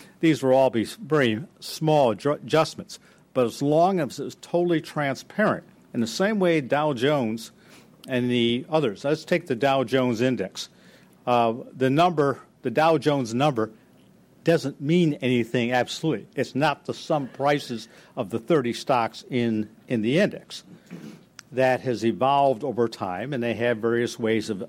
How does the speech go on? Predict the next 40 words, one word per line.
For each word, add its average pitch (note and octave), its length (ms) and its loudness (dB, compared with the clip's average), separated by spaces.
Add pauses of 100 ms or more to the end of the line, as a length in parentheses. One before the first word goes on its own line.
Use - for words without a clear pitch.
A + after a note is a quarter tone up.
adjusting A#2 500 -4
it, B2+ 120 -6 (380)
and C#3+ 100 0
it's B2 200 -2
all C#3 260 4
highly C#3 400 0
transparent, A2+ 800 -2 (340)
and A2+ 460 -2 (140)
the A2+ 60 -16
people C3 300 -2
who A#2+ 120 -6
look D3 280 0
at A#2+ 100 -8
this A#2+ 260 -2
on A2 100 -8
a - 20 -12
daily A#2+ 320 0
basis, G#2+ 480 -4 (460)
uh, G2+ 240 -2 (120)
like A2+ 200 -2
when A#2 80 -2
we A2 100 2
tossed B2 400 0
out B2 340 0
G B2 300 0
M B2+ 220 2
last G#2+ 360 0
year, B2+ 300 2 (340)
be-, A2+ 260 -4 (100)
and G#2 340 -4 (540)
forgotten A#2 240 -4
who B2+ 160 -2
to G#2+ 80 -2
put C3 180 -2
in A#2+ 120 0
for G#2+ 120 -10
G A#2+ 240 -2
M, G#2+ 240 -2
remember? A2+ 400 -6 (960)
Um, A2 300 0